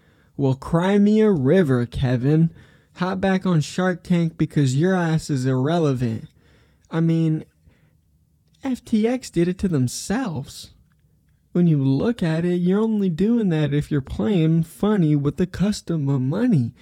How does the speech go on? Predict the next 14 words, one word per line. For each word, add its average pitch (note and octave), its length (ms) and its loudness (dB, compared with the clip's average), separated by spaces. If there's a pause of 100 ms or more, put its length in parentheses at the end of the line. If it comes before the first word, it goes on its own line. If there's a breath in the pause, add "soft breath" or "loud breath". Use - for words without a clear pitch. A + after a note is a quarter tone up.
(260 loud breath)
And F3+ 160 2
we G#3+ 160 4
know F3+ 460 4
Sammy C3+ 500 0
was B2 220 -4
doing A#2+ 320 0
that. A#2+ 260 -6 (460 soft breath)
And D#3 180 0
so F3 160 0
now F#3 240 2
we G3+ 140 2
got F3 240 0
another F3+ 500 2
baldy, D3 880 0